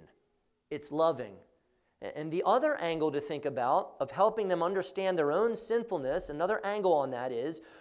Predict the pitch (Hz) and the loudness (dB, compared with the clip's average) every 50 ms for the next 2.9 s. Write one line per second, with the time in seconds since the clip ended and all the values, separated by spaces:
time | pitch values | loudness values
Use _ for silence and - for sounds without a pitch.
0 | - - - 196 240 254 247 240 262 262 262 254 240 202 175 202 220 214 214 - | -20 -12 2 4 4 6 6 2 0 -2 0 0 -2 -2 0 -2 -4 -4 -2 -2
1 | 208 214 208 - - 226 226 175 - 202 190 190 175 165 196 233 254 247 214 190 | -4 -4 -4 -2 2 2 2 2 2 2 2 2 2 2 2 2 4 2 2 0
2 | 180 170 156 185 185 185 214 262 262 247 - - - - - - - - | -2 0 2 2 4 4 4 4 2 0 -2 -2 -6 -14 -20 -20 -20 -20